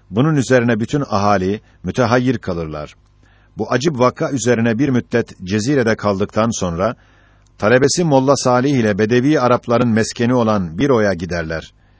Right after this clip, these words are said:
Orada biraz kalınca tekrar Mustafa Paşa'nın eskisi gibi zulme başladığını işitir.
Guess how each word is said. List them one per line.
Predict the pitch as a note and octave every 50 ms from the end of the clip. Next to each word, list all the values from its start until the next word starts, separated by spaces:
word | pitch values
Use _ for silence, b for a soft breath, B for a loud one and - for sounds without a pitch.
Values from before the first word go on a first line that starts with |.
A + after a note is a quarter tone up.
| _ _ _ _ _ -
Orada | - B2+ C#3+ D3 D#3 D#3+ D3+
biraz | E3 D#3 C#3+ C3 A2 -
kalınca | - A#2+ B2+ D3 D3+ A2 G#2 A2
tekrar | G2+ - D3 C#3+ - B2+ A#2+
Mustafa | A2 A2 - - B2+ A2 C#3 C#3
Paşa'nın | - A#2+ A2 - A2+ G#2+ A2 A2 G#2+
eskisi | - A#2 G2+ - - B2 - - D#3 C#3
gibi | B2+ A#2 G#2+ A2
zulme | F#2+ F#2 A2+ A2+ A#2+ C3 B2
başladığını | A2 G#2+ F#2+ - G2+ G2 F2+ G2 F#2+ F#2 F#2
işitir. | F2+ E2 - F2+ E2 - F2 D#2+ - -